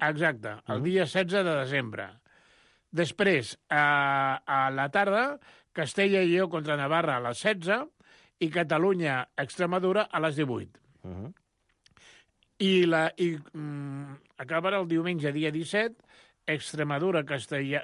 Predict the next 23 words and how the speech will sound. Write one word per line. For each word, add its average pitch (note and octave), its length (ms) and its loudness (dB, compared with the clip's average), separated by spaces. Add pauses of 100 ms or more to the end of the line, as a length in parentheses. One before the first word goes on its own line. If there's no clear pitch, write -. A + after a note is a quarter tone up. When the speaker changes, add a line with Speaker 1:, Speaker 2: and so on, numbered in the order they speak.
Speaker 1:
Castella E3 440 -2
i D3+ 100 0
Lleó D#3+ 200 0
a B2 120 -2
les, - 220 -8 (100)
mm, B2+ 340 -10
deu E3 180 0
del C3+ 140 -4
dematí F#3+ 440 -4 (480)
i E3 80 0
després D#3+ 320 0
Navarra, F#3 380 4
Catalunya F3 580 -2
a D3 140 0
les C3+ 200 -2
dotze. A2 300 -8 (840)
A C#3+ 100 2
la D3 120 4
tarda, F#3+ 420 0 (100)
Extremadura, D#3 640 -2
Castella D3 480 -2
a A#2+ 140 0
les A#2+ 180 -4